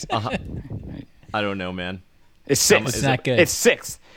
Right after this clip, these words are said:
Speaker 2: So
Speaker 3: It's not
Speaker 2: Arizona
Speaker 3: good.
Speaker 2: has the sixth worst rushing defense. Oregon has the sixth best rushing offense. And how many duck species currently inhabit the state of Arizona?
Speaker 1: The
Speaker 2: We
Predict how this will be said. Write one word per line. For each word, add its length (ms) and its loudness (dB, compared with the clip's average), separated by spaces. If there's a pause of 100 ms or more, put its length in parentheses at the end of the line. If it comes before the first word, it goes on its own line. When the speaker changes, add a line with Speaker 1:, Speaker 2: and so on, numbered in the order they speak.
(100)
Speaker 2:
So 260 8
Speaker 3:
It's 80 0
not 40 6
Speaker 2:
Arizona 440 6
Speaker 3:
good. 80 2
Speaker 2:
has 220 0
the 100 -6
sixth 400 -4
worst 340 -4
rushing 320 2
defense. 500 -6 (340)
Oregon 400 6
has 440 2 (200)
the 80 -4
sixth 480 -2
best 300 2
rushing 360 2
offense. 540 0 (240)
And 120 -4
how 160 4
many 160 0
duck 240 4
species 440 -2
currently 360 4
inhabit 400 2
the 60 -8
state 200 2
of 60 0
Arizona? 460 0 (1400)
Speaker 1:
The 120 -8
Speaker 2:
We 40 -6